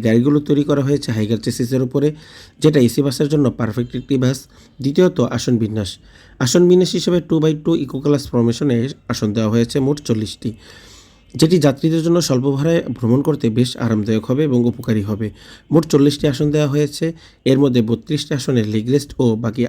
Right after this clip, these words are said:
আটটি আসনে কোনো ধরনের লেগ রেস্ট দেওয়া হয়নি এবং প্রত্যেকটি সিটই যথেষ্ট চওড়া রয়েছে এবং প্রতি সিটের মধ্যে যথেষ্ট স্পেসও রয়েছে।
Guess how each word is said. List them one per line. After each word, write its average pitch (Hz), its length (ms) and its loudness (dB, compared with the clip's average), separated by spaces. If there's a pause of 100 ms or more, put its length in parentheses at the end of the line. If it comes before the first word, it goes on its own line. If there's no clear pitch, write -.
আটটি 127 200 -8 (100)
আসনে 123 280 0 (440)
কোনো 127 180 4
ধরনের 127 360 4
লেগ 110 100 0 (100)
রেস্ট 151 180 -4 (200)
দেওয়া 110 220 0
হয়নি 101 300 -6 (480)
এবং 160 200 6 (300)
প্রত্যেকটি 151 460 -6
সিটই 123 260 -2 (100)
যথেষ্ট 117 260 0 (160)
চওড়া 113 320 2
রয়েছে 123 280 0 (120)
এবং 117 120 0 (120)
প্রতি 127 260 -4
সিটের 117 320 0
মধ্যে 110 300 0 (580)
যথেষ্ট 123 300 0 (220)
স্পেসও - 300 -4 (240)
রয়েছে। 110 360 -2